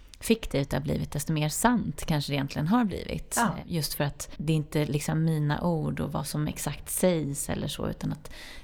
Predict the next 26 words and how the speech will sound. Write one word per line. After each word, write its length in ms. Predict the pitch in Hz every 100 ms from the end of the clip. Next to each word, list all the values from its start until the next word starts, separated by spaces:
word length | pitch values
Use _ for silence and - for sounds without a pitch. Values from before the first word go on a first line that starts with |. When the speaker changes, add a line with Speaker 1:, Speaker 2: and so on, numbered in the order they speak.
| -
Speaker 1:
det 100 | -
är 40 | 151
precis 280 | 147 147
som 100 | -
du 100 | -
säger, 220 | 147 - -
det 80 |
är 40 | 160
någonting 220 | 147 151
som 140 | -
gestaltas, 840 | 151 147 180 170 147 - - - -
som, 380 | - 156 160 151
eh, 140 | 147 160 - - - - - -
känslan 880 | - 196 165 143 - 220 - 160 147 -
blir 200 | 202 151
närmare 400 | 170 175 160 -
det 180 | 139 156
som 160 | 156
faktiskt 340 | - - 143 214
är 40 |
Speaker 2:
Ja. 80 | 196
Speaker 1:
känslan 520 | - 147 - - 156 - - -
i 80 | 160
grunden. 540 | 165 185 151 - 180
Så. 200 | - - - -
Speaker 2:
Mm. 180 | 226 175